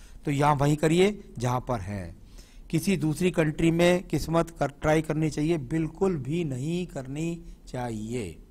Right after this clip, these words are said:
तो ये भी नहीं करनी चाहिए आपको। अचानक कोई धन, लॉटरी योग है, कोई लॉटरी योग नहीं। यदि आपको ये रेखा यहाँ पर दिखलाई पड़ती है,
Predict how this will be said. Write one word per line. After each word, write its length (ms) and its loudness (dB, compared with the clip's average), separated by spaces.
तो 120 -2
ये 500 0
भी 180 2
नहीं 280 -4
करनी 300 -10
चाहिए 280 -12
आपको। 380 -14
अचानक 640 2
कोई 240 6
धन, 440 0
लॉटरी 460 2
योग 220 0
है, 80 -2
कोई 300 0
लॉटरी 320 -4
योग 160 -10
नहीं। 180 -8
यदि 200 -2
आपको 340 -4
ये 220 2
रेखा 260 -2
यहाँ 180 -4
पर 180 -4
दिखलाई 340 -6
पड़ती 400 -10
है, 180 -12